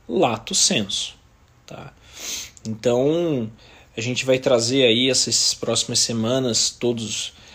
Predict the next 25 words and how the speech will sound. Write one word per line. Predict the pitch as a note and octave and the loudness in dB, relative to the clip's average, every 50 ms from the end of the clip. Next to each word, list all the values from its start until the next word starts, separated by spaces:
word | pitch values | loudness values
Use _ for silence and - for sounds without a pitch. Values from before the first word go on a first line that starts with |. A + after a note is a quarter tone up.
| - - - - _ - | -20 -20 -20 -20 _ -16
tentar | - G2+ G#2 - B2+ C3 C3 | -12 -10 -2 2 2 2 4
trazer | - A2+ G#2+ G#2+ A#2 A#2+ | 2 0 0 0 0 0
os | A#2+ - | 0 -2
professores, | - - A2+ - - G#2+ - - D3 D#3 C3+ - | -4 -8 -10 -6 -2 -2 0 0 0 0 -2 -2
pelo | - B2 A#2 | -2 -2 -2
menos | A#2+ B2 B2 A#2 | -2 -2 -4 -4
uma | B2 B2+ C3 A#2 | -4 -4 -2 -2
live | G#2+ A2 B2 C3+ C3 B2+ A2+ | 0 0 2 2 2 0 -2
por | - - - | -8 -6 -4
semana. | - - A#2 G#2 G2+ A2+ B2 C3+ C#3+ D3+ D3+ D3+ - - - - - - - - - - | -4 -2 -2 -2 -2 0 0 0 0 -2 -4 -8 -12 -20 -20 -20 -20 -20 -20 -20 -16 -10
Ah, | - D#3 E3 F3+ F#3 F#3+ G3 G3+ G3 F3+ D3+ | -8 -6 -2 -2 0 2 2 4 4 2 2
rola | - D3+ D#3+ F3+ F#3 F#3+ G3 | 2 6 8 8 8 8 6
fazer | F#3+ - F#3 F#3 D3+ C#3 D3+ D#3+ F3 F#3+ G#3 G#3 | 4 4 2 2 2 4 4 6 6 6 6 4
residência | G#3 - F#3 F#3 E3+ D3 C3+ D3+ F#3 G#3 - G#3+ | 2 0 -2 0 0 2 2 4 4 4 4 4
de | F3+ F3 | 2 2
endócrino | F3 E3 C3 C3+ D3+ F#3 F#3 G3 G#3 A3 | 2 4 6 6 6 6 6 2 0 2
depois | A3+ A#3+ G#3 - - A3+ B3 A3 | 2 0 0 2 2 2 4 2
pós | - - - - - - F3+ F#3+ F#3+ - | 0 0 0 2 4 4 6 4 4 2
e | F#3 | 2
médio | F3 F3+ E3+ D#3 - | 2 2 2 0 0
do | C#3 | -4
esporte? | B2+ - - - E3 F3+ F#3 - - A2 | -6 -6 -4 0 0 0 0 0 -4 -8
Claro | - - - - D3 D#3+ A#3+ D4+ D4+ | -6 -2 2 4 4 6 4 4 2
que | - - | 0 -2
rola, | D#3 - C3 A#2 G#2+ G#2+ - - | -4 -2 0 0 0 -2 -4 -10